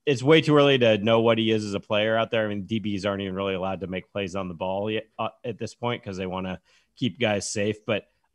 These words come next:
I love the attitude, just the, the chip on the shoulder that guy has, that he's got that competitive spirit they love that is so perfect for a defensive back. So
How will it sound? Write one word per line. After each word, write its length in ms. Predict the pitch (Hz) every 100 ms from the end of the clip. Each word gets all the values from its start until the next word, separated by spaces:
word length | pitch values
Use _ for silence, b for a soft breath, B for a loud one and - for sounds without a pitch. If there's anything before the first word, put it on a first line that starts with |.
| -
I 240 | 120 113
love 460 | 107 101 104 113 110
the 200 | 113 104
attitude, 720 | 98 98 101 - 110 104 95
just 280 | 95 - -
the, 140 | 98
the 160 | 87 98
chip 260 | - 113 101
on 140 | 101
the 60 | 101
shoulder 360 | 104 98 101
that 260 | 98 98 -
guy 140 | 101
has, 420 | 85 98 98 90
that 260 | - 90 -
he's 280 | 90 95 -
got 260 | 98 98
that 240 | 107 98 - -
competitive 480 | 92 101 95 95
spirit 420 | - - 95 95 98
they 120 | 92
love 380 | 87 92 95 87
that 160 | 87 - b b -
is 160 | 104
so 180 | - 113
perfect 400 | - 104 113 90
for 240 | - 98
a 60 | 95
defensive 480 | 92 92 92 - 85
back. 260 | 92 90
So 280 | - 95 87